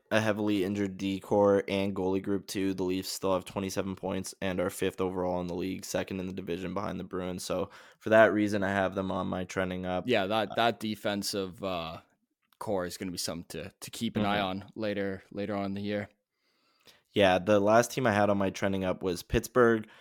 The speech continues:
Speaker 1: They've won four games in a row and are returning to form in a weird kind of fluid Metro division right now. There's a lot of movement going on with that division.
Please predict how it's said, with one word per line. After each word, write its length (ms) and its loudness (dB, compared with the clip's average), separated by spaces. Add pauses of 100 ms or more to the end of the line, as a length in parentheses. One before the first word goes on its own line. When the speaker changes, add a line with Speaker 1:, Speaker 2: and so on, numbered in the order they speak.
(240)
Speaker 1:
They've 300 4
won 240 -2
four 240 2
games 240 2
in 60 -2
a 60 2
row 380 4
and 260 0
are 160 2
returning 500 -2
to 140 -6
form 460 -2 (100)
in 380 -6
a 260 -2
weird 640 0
kind 180 0
of 80 -4
fluid 460 0
Metro 380 0
division 380 -2
right 160 -2
now. 200 0
There's 160 -4
a 40 -4
lot 220 0
of 60 -2
movement 360 -4
going 240 -4
on 160 -4
with 120 -8
that 180 -4
division. 420 -6